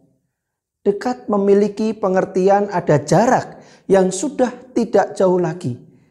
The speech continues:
Misalnya, jarak antara titik A ke titik B,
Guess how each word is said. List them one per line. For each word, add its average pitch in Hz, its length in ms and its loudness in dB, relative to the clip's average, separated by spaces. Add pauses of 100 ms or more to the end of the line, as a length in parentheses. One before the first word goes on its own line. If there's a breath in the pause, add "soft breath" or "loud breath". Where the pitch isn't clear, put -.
(280 soft breath)
Misalnya, 196 760 0 (840)
jarak 226 420 2
antara 202 380 2
titik 220 400 -4
A 95 400 -8
ke 190 100 -8
titik 208 400 -6
B, 123 300 0